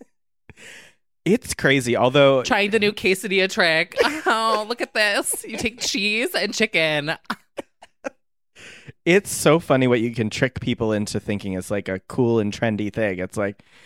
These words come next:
Speaker 1: you're just eating salmon and rice. So, anyway, shout out to that girl, though. She's really getting the, the attention.
Speaker 2: Shout out to Janelle.
Speaker 1: Oh, yeah?
Speaker 2: That's the only Food Talk that I'm on.
Speaker 1: Oh, is it Bussin' Janelle?
Speaker 2: Mm-hmm.
Speaker 1: That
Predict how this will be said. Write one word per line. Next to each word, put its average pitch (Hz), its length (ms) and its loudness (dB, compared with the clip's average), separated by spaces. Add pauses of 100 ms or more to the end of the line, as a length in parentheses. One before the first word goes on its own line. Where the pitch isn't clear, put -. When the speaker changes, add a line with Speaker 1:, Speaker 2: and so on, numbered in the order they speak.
(160)
Speaker 1:
you're 135 120 4
just 143 220 0
eating 160 200 2
salmon 139 380 2
and 127 120 4
rice. 95 640 -6 (380)
So, 113 260 2 (380)
anyway, 104 360 2 (480)
shout 151 220 4
out 240 100 4
to - 80 -2
that 175 180 2
girl, 113 200 4
though. 85 280 -4 (440)
She's 131 220 0
really 170 180 0
getting 104 300 -4
the, 95 220 -6 (320)
the 90 220 -8
attention. 95 540 -8 (360)
Speaker 2:
Shout 131 260 -2
out 151 120 -4
to 170 100 -6
Janelle. 107 600 -4 (380)
Speaker 1:
Oh, 104 140 -4
yeah? 117 280 -6 (280)
Speaker 2:
That's 123 240 -4
the 135 100 -6
only 107 200 -6
Food 104 240 -6
Talk 92 260 -6
that 95 120 -8
I'm 85 160 -10
on. 90 360 -12 (300)
Speaker 1:
Oh, 104 220 0
is 95 160 -4
it 101 120 -4
Bussin' 101 380 -6
Janelle? 110 380 -4
Speaker 2:
Mm-hmm. 123 300 -10
Speaker 1:
That 92 320 -4